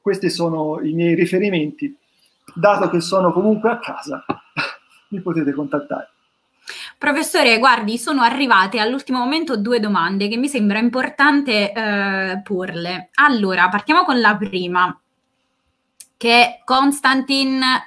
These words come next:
Speaker 2: Sikivana. Ci sono risorse economiche con gli sforzi nelle politiche ecologiche o su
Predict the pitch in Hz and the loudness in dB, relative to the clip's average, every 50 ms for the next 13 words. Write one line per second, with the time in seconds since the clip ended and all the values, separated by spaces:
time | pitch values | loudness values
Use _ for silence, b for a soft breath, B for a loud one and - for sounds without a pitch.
0 | B B B B B B B B - - - - 247 262 220 - 240 220 185 180 | B B B B B B B B -2 -2 0 2 0 0 0 -2 -4 0 2 2
1 | 156 151 151 165 165 156 - - _ B B B B B B B B B - - | 2 2 2 0 0 -2 -4 -8 _ B B B B B B B B B -2 0
2 | 349 349 381 277 247 226 226 240 254 262 - 320 330 359 - - 277 254 240 226 | 2 4 4 4 4 4 2 2 2 0 0 0 -2 -2 -2 -2 -2 0 0 2
3 | 226 240 240 233 208 202 196 202 196 196 208 208 202 202 208 - - - 240 240 | 2 4 4 4 2 0 -2 -2 -4 -2 -2 -2 -2 -2 -2 -4 -2 0 2 2
4 | 254 254 - - - 233 214 208 196 196 202 202 214 208 220 226 208 220 208 190 | 2 2 0 -2 -2 0 -2 -2 -2 -4 -4 -4 -4 -4 -4 -4 -4 -4 -6 -6
5 | 190 - 196 196 226 269 294 277 247 240 247 202 214 208 202 202 233 254 277 262 | -4 -2 -2 0 2 2 2 2 0 -2 -2 0 0 0 0 2 2 2 2 2
6 | 254 - - _ _ _ - - - - - 254 247 240 - - | 0 -2 -6 _ _ _ -4 -2 0 0 0 0 0 -2 -4 -8